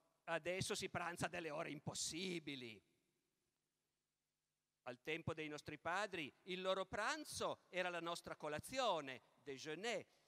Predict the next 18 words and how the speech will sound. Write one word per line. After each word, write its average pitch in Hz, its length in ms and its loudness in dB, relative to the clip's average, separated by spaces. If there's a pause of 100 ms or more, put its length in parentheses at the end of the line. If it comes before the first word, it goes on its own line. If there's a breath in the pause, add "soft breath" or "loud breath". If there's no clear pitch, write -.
(160 soft breath)
e 175 120 -2
la 190 120 2
nostra 233 340 -2
colazione 269 560 2
era 254 100 2
il 247 80 0
loro 247 220 0
pranzo. 240 720 -2 (1120)
Pranzare 190 540 4
così 170 260 -4
tardi 214 320 6
non 170 160 0
si 170 100 -4
chiama 185 360 2
pranzare, 160 680 0
si 165 140 -4
chiama 156 300 0
cenare. 143 800 0